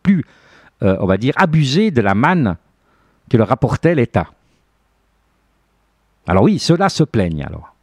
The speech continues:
Les entreprises se plaignent, les employés se plaignent. Ah oui, ben, les, les margoulins, ils peuvent plus abuser.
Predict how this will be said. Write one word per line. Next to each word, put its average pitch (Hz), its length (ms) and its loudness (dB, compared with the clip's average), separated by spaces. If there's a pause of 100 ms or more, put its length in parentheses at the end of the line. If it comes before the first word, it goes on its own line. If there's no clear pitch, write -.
(100)
Les 90 100 0
entreprises 143 560 0
se - 140 -2
plaignent, 156 320 0
les 101 120 0
employés 143 380 0
se - 160 -2
plaignent. 80 320 -4
Ah 101 80 2
oui, 190 180 0 (520)
ben, 80 100 -2
les, 90 160 2
les 98 80 2
margoulins, 113 560 0
ils 135 80 -2
peuvent 101 220 -2
plus 175 100 0
abuser. 123 460 -2